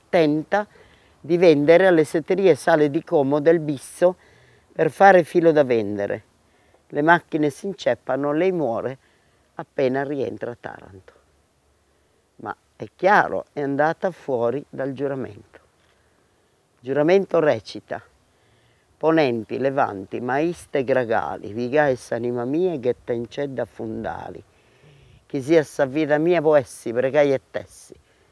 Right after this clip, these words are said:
Può d'ogni gente, chi bandare beni, ribeni, rebandare in terre cannai.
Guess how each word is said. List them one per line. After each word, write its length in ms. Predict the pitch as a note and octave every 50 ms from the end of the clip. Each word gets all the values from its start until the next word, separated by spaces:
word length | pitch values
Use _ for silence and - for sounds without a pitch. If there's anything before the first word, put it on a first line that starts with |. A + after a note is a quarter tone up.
| _ _ _
Può 120 | - C#3+
d'ogni 500 | C#3 C3 C3 E3+ F3 F3 E3+ D#3+ D#3 C#3+
gente, 460 | B2 A#2+ A2+ - G2 - - - - -
chi 100 | A#2 B2
bandare 560 | A2+ A#2 D3+ D#3+ D#3+ D#3+ D3+ D3 C#3 C3+ C3+
beni, 380 | C3+ C3+ D#3 E3 D#3+ D#3 D3
ribeni, 440 | C#3 C3+ B2+ B2+ C#3+ D#3 D#3 D3+ C#3+
rebandare 600 | C3+ C3 C3 B2+ C#3 D#3+ E3 E3 D#3 D3 C#3 C3
in 160 | C3+ C3 B2
terre 340 | - - D3+ D3 - C#3 C3+
cannai. 480 | A#2+ B2 A#2+ A#2 F#2+ E2+ - - -